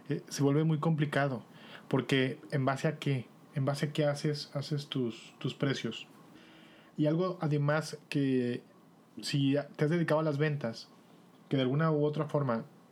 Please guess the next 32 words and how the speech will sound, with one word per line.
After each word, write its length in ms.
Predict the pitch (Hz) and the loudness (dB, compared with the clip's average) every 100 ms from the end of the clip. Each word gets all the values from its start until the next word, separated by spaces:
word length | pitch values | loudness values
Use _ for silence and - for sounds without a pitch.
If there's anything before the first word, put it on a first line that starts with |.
| - - - | -20 -20 -2
todos 540 | 151 165 160 143 - - | 0 2 0 -2 -8 -6
nos 120 | 135 | -2
dedicamos 360 | 123 123 131 143 | -2 -4 -4 -4
a 60 | |
las 120 | 139 | -4
ventas, 420 | 131 113 - - - - - - _ - - - | -4 -6 -8 -18 -20 -20 -20 -20 _ -20 -20 -2
te 300 | 147 143 143 | 2 2 2
has 180 | 143 143 | 0 0
encontrado 640 | 175 165 156 151 143 151 | 0 0 2 2 2 0
con 240 | 147 139 135 | 0 -2 0
el 240 | 135 127 - _ | 0 -2 -8 _
típico 760 | 180 180 - 143 - 127 123 - | 0 0 0 -2 -4 -6 -4 -2
argumento 800 | 131 131 139 151 135 117 110 - - - - - | -2 0 0 0 0 -4 -8 -10 -18 -20 -14 -4
de 180 | 131 131 | -2 0
que, 240 | 135 135 | 0 0
"Oye, 440 | 160 185 196 175 151 | 0 2 2 0 0
es 220 | 160 160 | 0 -2
que 220 | - 185 | 0 2
el 140 | 180 170 | 2 2
precio 340 | 170 165 180 | 2 2 0
está 220 | 160 - | 0 0
muy, 520 | 170 165 170 165 160 151 | 2 2 2 2 0 -4
está 220 | 147 160 190 | -6 -2 0
muy 180 | 214 214 | 0 2
caro, 460 | 170 175 180 160 | 0 2 0 -2
que 100 | 156 | -4
tu 100 | 143 | -4
competencia 680 | - 147 165 160 175 165 202 | -2 0 0 0 -2 -2 -2
lo 120 | 175 | -2
tiene 220 | - 165 | 0 0
más 160 | 175 175 | 2 2
barato". 460 | 180 143 143 - | 2 2 -2 -8